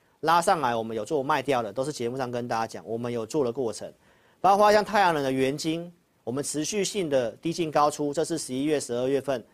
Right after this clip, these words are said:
低进高出的一个证据。然后呢，十二月九号五十一块钱有出掉，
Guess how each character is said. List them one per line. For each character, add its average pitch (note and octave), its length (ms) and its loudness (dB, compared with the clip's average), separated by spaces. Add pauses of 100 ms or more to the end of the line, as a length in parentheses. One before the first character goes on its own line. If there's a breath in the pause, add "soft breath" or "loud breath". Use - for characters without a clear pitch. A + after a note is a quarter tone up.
(340 soft breath)
低 F#3+ 100 -2
进 G3+ 200 0
高 F#3 180 4
出 F3+ 160 0
的 D#3 100 4
一 D3 40 2
个 C#3 80 2
证 D3 180 0
据。 C#3 300 -8 (380)
然 C3 120 -4
后 F#3 180 4
呢， C#3+ 320 2 (140)
十 - 160 2
二 F3+ 100 8
月 A#3+ 140 6
九 C#3+ 160 2
号 F3+ 200 4
五 C3 120 0
十 C#3+ 160 -4
一 D#3 100 0
块 E3 180 0
钱 A#2 140 -6
有 G2+ 100 -10
出 C3+ 240 -8
掉， D3 240 2